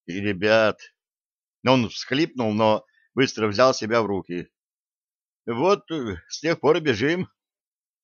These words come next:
Сначала нас шестеро было, но Казакевич и Баюшкин исчезли в деревне,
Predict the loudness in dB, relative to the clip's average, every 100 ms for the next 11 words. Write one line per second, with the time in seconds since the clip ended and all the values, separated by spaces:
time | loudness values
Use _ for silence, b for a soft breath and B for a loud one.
0 | _ -6 -2 2 4 4 2 -2 -2 -4
1 | -2 -2 0 2 2 0 -4 _ _ _
2 | _ -2 2 2 2 -2 -8 -8 -2 0
3 | 0 0 -2 -2 -4 0 2 2 0 -4
4 | -2 -2 -4 -4 -4 -4 -4 -4 -2 -2
5 | -2 -6